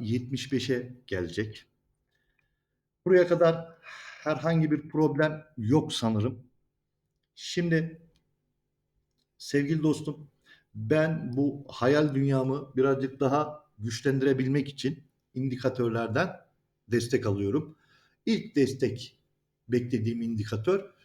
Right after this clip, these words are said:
üstel hareketli ortalama. Buyurun beraber açalım. Üstel hareketli ortalama indikatörünü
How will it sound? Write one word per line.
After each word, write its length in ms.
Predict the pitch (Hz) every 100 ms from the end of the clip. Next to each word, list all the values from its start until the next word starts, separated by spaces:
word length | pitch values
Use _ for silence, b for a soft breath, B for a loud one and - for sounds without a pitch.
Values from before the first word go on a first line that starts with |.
| b -
üstel 480 | - - 175 185 -
hareketli 760 | - 147 - 131 - 190 196 -
ortalama. 720 | 139 120 113 104 101 107 -
Buyurun 280 | 175 156 147
beraber 320 | 139 131 120
açalım. 400 | 113 110 110 135 - _ _ _ _ -
Üstel 400 | 143 - 190 185
hareketli 580 | - 156 165 170 170 190
ortalama 880 | 156 151 151 151 151 151 151 151 -
indikatörünü 920 | 143 143 135 147 147 143 139 139 135